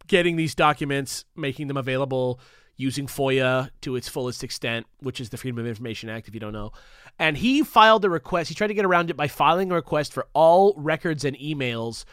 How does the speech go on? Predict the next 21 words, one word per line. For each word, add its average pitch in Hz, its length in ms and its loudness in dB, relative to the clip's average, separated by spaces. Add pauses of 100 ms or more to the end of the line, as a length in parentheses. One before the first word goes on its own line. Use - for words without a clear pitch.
(260)
for 139 320 2
one 131 300 0
of 147 60 0
the 139 60 -2
scientists 160 720 2
who's 127 140 -8
working 139 540 4
on, 123 260 -6
on 127 120 0
this 120 120 -4
project 117 440 -4
on 113 40 -8
the 107 80 -6
Army 131 280 -2
side, 107 280 -6
a 107 40 -12
guy 127 200 -2
named 127 300 -8
Doctor 131 380 -2
Joseph 131 500 -6
Cannon. 110 540 -10